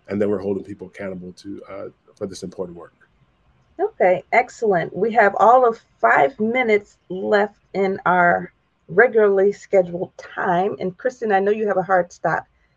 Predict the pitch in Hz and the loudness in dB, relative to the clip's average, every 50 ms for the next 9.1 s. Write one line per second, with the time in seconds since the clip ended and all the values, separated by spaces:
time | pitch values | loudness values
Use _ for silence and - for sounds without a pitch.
0 | _ _ - 165 - - _ _ - 175 160 160 151 151 - 139 - - - - | _ _ -4 -4 -4 -4 _ _ -2 0 0 2 0 0 0 -4 -6 -12 -16 -20
1 | - _ - 165 175 - 175 - 170 156 156 156 - - 160 156 151 - 170 165 | -12 _ -6 -6 -4 -6 -6 -2 -2 -2 -2 -2 -2 -2 -2 -2 -2 -4 -6 -6
2 | 160 156 - - - - 196 180 170 170 165 165 170 202 208 214 185 - 185 180 | -6 -6 -8 -10 -6 0 4 4 4 4 2 -2 -2 -2 -2 -2 -4 -8 -10 -10
3 | 175 - _ _ _ _ _ _ _ _ _ _ _ - 190 196 202 - 220 214 | -14 -20 _ _ _ _ _ _ _ _ _ _ _ -6 -4 -4 -2 0 0 0
4 | 220 - 226 226 - _ - 214 220 214 220 262 349 - _ _ _ _ _ _ | 2 0 -2 -6 -10 _ -10 -6 -4 -4 -4 -4 -8 -12 _ _ _ _ _ _
5 | _ _ _ - 180 185 185 - - - - 214 226 240 226 240 233 - - - | _ _ _ -6 -6 -6 -6 -6 -4 0 2 4 4 4 2 0 0 -2 -2 -4
6 | 269 349 427 415 330 302 _ _ - 160 180 208 240 240 - - 226 214 208 208 | -2 2 2 2 2 0 _ _ -10 -4 -2 0 0 -2 -4 -8 -4 -4 -2 -4
7 | 185 - - - 147 151 160 175 190 190 185 175 156 147 147 147 - - 160 - | -4 -6 -14 -14 -10 -4 -2 0 0 0 0 -2 -2 -4 -6 -8 -8 -10 -10 -10
8 | _ - 175 - 160 160 160 - - 165 139 - - - 165 143 - - - - | _ -14 -10 -8 -8 -8 -8 -10 -16 -20 -20 -20 -14 -10 -8 -6 -6 -6 -6 -8
9 | - | -10